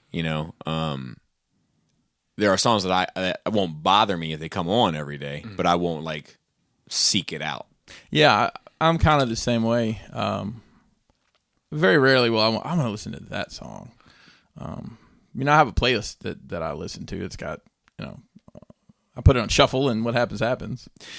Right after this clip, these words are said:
Speaker 1: Yeah,
Speaker 3: Um,
Speaker 1: I
Speaker 3: I'm
Speaker 1: mean
Speaker 3: trying to think of stuff that, like, I just thoroughly enjoy.
Speaker 2: Like, I don't listen to music all the time. Like, the, I have im-, immediate three that popped in my head that
Speaker 1: Uh-huh.
Speaker 2: n-,
Speaker 1: Let's hear it.
Speaker 2: they're not necessarily the best.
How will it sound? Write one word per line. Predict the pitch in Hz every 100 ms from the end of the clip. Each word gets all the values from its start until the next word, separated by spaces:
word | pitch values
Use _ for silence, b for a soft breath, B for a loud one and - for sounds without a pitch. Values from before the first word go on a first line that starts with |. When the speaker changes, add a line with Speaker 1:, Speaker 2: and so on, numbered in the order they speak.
| B B B
Speaker 1:
Yeah, | 107 92 95
Speaker 3:
Um, | 95 113 107
Speaker 1:
I | 104
Speaker 3:
I'm |
Speaker 1:
mean | 101
Speaker 3:
trying | 113
to | 113
think | 117 107
of |
stuff | - 104 -
that, | 98 92 _ -
like, | 101
I | 95
just | 95 -
thoroughly | 107 107 104
enjoy. | 104 110 110 104 107
Speaker 2:
Like, | 120 120
I |
don't | 147 147
listen | 151 190
to | 165
music | 143 147 147
all | 175 180
the | 185
time. | 190 190 180
Like, | - 120 -
the, | 131 113 107 104 - _ _ _ _ _ _
I | 151
have | 151
im-, | - 156 -
immediate | 156 156 170 180 165
three | - 139 151
that | 151
popped | - 131
in | 151
my | 139
head | 151
that | 147 - -
Speaker 1:
Uh-huh. | 107 117 123 127
Speaker 2:
n-, | 135
Speaker 1:
Let's | 131 110
hear | 104
it. |
Speaker 2:
they're | 139
not | 139 135 131 131
necessarily | 123 113 127 113
the |
best. | 127